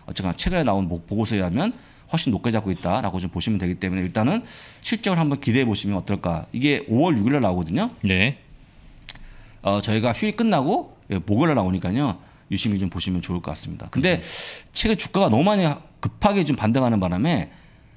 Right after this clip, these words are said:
Speaker 1: 진짜 잘 나와도 조금 쉬어가는 좀 구간에 나오지 않을까.
Speaker 2: 음.
Speaker 1: 그렇게 기대해 보지만, 어쨌거나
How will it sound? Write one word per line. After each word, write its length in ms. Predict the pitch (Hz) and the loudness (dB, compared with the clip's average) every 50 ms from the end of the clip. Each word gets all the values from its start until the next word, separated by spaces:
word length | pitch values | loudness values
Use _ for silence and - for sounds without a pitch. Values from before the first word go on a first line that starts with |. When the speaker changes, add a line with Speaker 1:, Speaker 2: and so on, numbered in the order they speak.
| - | -8
Speaker 1:
진짜 260 | - - - - - | -6 -4 -4 -2 0
잘 140 | - 113 135 | 2 2 4
나와도 540 | 160 160 139 123 107 139 190 339 320 - - - | 4 4 4 2 2 0 -2 -2 -4 -8 -10 -8
조금 180 | - 170 151 | -4 -2 -2
쉬어가는 480 | 139 - - 226 214 220 214 202 175 156 | -2 0 -2 0 0 0 0 0 0 0
좀 200 | - 123 110 - - - | 0 0 -2 -2 -4 0
구간에 260 | - 107 113 107 101 | 2 4 4 4 4
나오지 280 | 95 85 90 90 90 | 2 2 2 0 0
않을까. 280 | 87 82 85 82 82 82 | 0 0 0 0 0 -2
Speaker 2:
음. 40 | 80 | -2
Speaker 1:
그렇게 180 | 80 - - 120 | -2 -2 -4 -4
기대해 240 | - - 107 123 117 | -2 0 2 2 2
보지만, 300 | 104 95 92 110 117 98 | 2 2 0 0 0 0
어쨌거나 340 | - - 117 117 120 104 | -2 -2 0 0 0 -2